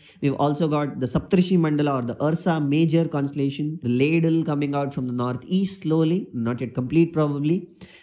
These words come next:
So maybe in the coming months, as these constellations rise up in the sky, we can introduce them to you. And for this month, you'll have to make do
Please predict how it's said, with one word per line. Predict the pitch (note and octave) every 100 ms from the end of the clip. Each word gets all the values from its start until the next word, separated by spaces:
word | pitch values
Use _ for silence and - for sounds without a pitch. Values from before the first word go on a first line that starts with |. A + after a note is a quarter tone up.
| _
So | - F3
maybe | E3+ F#3+ A#3+ A3+
in | F3+
the |
coming | E3 E3 D#3
months, | F3+ E3+ D#3 -
as | C#3 C#3
these | C3 C#3+
constellations | C#3 C#3 C3+ C3+ C3+ C3+ B2+ - - _ -
rise | A#2 D3+ E3
up | D#3+
in | D#3 C#3
the | C3 B2+ - _ _ _
sky, | - F#3 E3+ F3 - _ _ -
we | E3+
can | D3 F#3 F#3+ F3+
introduce | - C#3+ C3+ C3+ F3+
them | F3+ F3
to | F3
you. | F3+ - - - _ _ _ _ -
And | A2
for | B2
this | C#3+ G#3 G3+
month, | F#3 F3+
you'll | C#3+ B2+
have | A#2
to | A#2
make | A#2 D#3+ F#3+ F3
do | E3+ E3+ E3+